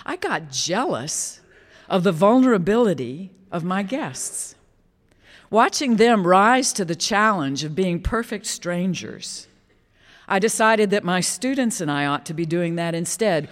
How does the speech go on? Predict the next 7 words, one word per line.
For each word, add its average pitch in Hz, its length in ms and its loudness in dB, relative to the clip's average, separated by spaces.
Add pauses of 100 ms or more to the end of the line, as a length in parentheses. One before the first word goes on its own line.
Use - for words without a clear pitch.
(100)
We 240 500 6
should 208 280 0
be 214 140 0
leaving 214 560 -2
our 233 360 -2
comfort 208 540 -6
zones 135 680 -6